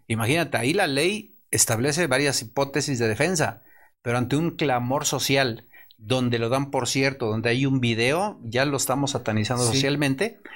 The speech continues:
Speaker 1: y claro, los jueces pues sacan la mano, ¿no? Y dicen, "Ahí te quedas."
Speaker 2: Ujú.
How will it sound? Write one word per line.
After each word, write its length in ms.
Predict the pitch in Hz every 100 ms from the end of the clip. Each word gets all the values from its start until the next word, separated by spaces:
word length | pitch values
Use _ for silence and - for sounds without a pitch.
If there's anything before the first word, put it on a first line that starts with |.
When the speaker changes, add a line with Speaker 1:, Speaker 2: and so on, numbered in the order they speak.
| - -
Speaker 1:
y 120 | 180
claro, 280 | 151 185 107
los 160 | 104
jueces 320 | - 113 180 -
pues 180 | 123
sacan 240 | 123 117 104
la 80 | 98
mano, 280 | 156 151
¿no? 220 | 113 185 180
Y 80 | 101
dicen, 300 | 104 107 -
"Ahí 100 | 107
te 140 | 196
quedas." 440 | 185 214 143 - -
Speaker 2:
Ujú. 360 | 120 139 135